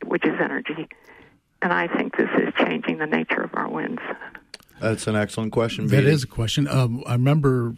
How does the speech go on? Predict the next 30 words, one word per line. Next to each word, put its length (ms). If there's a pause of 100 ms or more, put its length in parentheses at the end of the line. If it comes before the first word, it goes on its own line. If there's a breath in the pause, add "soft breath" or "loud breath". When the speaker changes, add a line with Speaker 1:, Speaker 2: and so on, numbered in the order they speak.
Speaker 3:
well, 220
you 120
probably 220
remember, 300
too, 180
about 260
six 300
weeks 180
ago, 220
we 200
had 200
a, 80 (180)
a 80
big 280
windstorm, 680
one-day 460
windstorm, 720 (440 loud breath)
uh, 300
that 220
was 340
later 340
termed 320
by 140
the 80
meteorologists 920
as 180
a 60
cyc-, 760
cyclone 800
bomb, 720